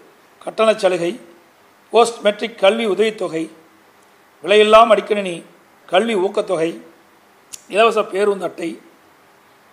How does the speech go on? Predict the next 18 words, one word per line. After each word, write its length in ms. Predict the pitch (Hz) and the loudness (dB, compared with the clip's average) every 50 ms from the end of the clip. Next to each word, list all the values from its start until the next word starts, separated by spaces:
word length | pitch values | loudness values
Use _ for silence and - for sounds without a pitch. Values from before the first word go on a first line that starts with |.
| _ 170 | _ 2
மற்றும் 400 | 185 220 233 240 247 269 - - | 4 4 4 4 0 -2 0 2
அரசு 480 | 185 208 226 240 233 233 - 247 247 | 2 4 6 6 4 2 0 -4 -2
கலை 320 | - 208 208 226 247 247 240 | 4 4 6 6 6 4 0
மற்றும் 340 | 226 220 226 220 233 233 | -2 -4 -4 -4 -4 -4
அறிவியல் 380 | 233 226 185 190 233 247 233 214 | -2 0 0 0 0 0 -4 -2
கல்லூரியில் 580 | 220 214 214 226 240 214 214 202 175 - - - _ _ _ _ _ _ _ _ _ _ _ _ _ | -2 -2 -2 0 -2 -2 -2 -2 -4 -8 -12 -20 _ _ _ _ _ _ _ _ _ _ _ _ _
முதுகலை 380 | 151 190 226 240 233 247 247 247 | -6 -2 2 4 6 6 6 4
படிக்கும் 420 | 247 226 220 220 220 - 220 202 | 4 2 0 0 0 -2 -4 -2
மாணவர் 300 | 185 190 208 226 226 208 | 0 2 4 4 4 4
வரை 280 | 214 220 226 226 220 - - - - _ _ _ _ _ _ _ _ _ _ _ _ _ | 4 4 2 0 -2 -6 -14 -20 -20 _ _ _ _ _ _ _ _ _ _ _ _ _
இலவச 380 | 170 185 208 208 202 202 208 170 | 0 2 2 4 4 2 -2 -4
கல்வி 340 | - 175 180 202 226 233 202 | -4 -4 -4 -4 -4 -4 0
போன்ற 560 | 196 196 196 190 190 180 165 147 - - - - _ _ _ _ _ _ _ _ 165 | 0 0 2 2 2 0 0 -2 -4 -10 -18 -20 _ _ _ _ _ _ _ _ -12
முன்னோடி 440 | 185 220 247 262 269 262 262 247 208 | -8 -2 2 4 4 4 4 2 0
திட்டங்களால் 600 | 214 208 214 226 220 214 208 190 175 151 - - - - - _ _ _ _ _ _ _ _ _ _ _ _ | -4 -2 0 0 2 4 6 6 6 4 2 -4 -12 -20 -20 _ _ _ _ _ _ _ _ _ _ _ _
மாணாக்கரின் 600 | 147 196 233 254 247 247 247 240 220 214 208 - - | 2 4 8 8 8 6 6 4 0 0 0 0 2
சேர்க்கை 280 | 202 226 226 233 233 220 | 2 2 4 2 0 0
விகிதம் 360 | 220 214 202 202 190 160 | 0 0 0 0 0 -2